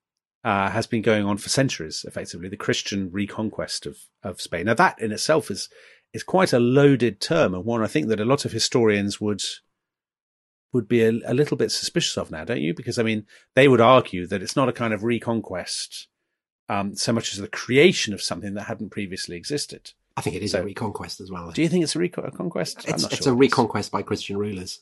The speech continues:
Speaker 2: of lands that had previously been Christian. I
Speaker 1: I think that's a,
Speaker 2: don't
Speaker 1: I think
Speaker 2: really
Speaker 1: that's
Speaker 2: have a problem with calling
Speaker 1: But that
Speaker 2: that.
Speaker 1: seems to, you see, what I don't like about that is that that
Speaker 2: Mm.
Speaker 1: seems to imply that the, the Islamic sort of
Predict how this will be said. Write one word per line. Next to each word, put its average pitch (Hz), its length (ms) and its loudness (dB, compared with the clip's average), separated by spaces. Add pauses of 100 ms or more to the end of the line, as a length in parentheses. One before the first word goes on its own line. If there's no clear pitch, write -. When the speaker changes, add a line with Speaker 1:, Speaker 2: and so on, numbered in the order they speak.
Speaker 2:
of 104 140 -6
lands 95 240 0
that 104 100 -10
had 92 80 -8
previously 95 400 -2
been 92 180 -6
Christian. 92 420 -10 (460)
I 95 140 -8 (100)
Speaker 1:
I - 140 -6
think 131 220 -2
that's 113 180 -4
a, - 40 -8
Speaker 2:
don't 131 140 8
Speaker 1:
I 131 40 4
think 135 120 2
Speaker 2:
really 131 260 12
Speaker 1:
that's 107 120 4
Speaker 2:
have 101 80 0
a - 20 -18
problem 95 360 -2
with 95 200 -12 (140)
calling 107 220 2
Speaker 1:
But 151 60 8
that 196 80 10
Speaker 2:
that. 196 60 4
Speaker 1:
seems 220 300 6
to, 139 120 6
you 139 100 2
see, 165 180 6
what 170 180 6
I 196 60 8
don't 151 220 6
like 147 180 4
about 98 200 2
that 87 200 -6
is 92 160 -8
that 113 140 -6
that 110 220 2
Speaker 2:
Mm. 95 200 -6
Speaker 1:
seems 120 360 0
to 113 120 0
imply 104 400 2
that 87 200 -6
the, 87 280 -6 (400)
the 87 240 -8
Islamic 110 800 -2 (480)
sort - 260 -6
of - 320 -12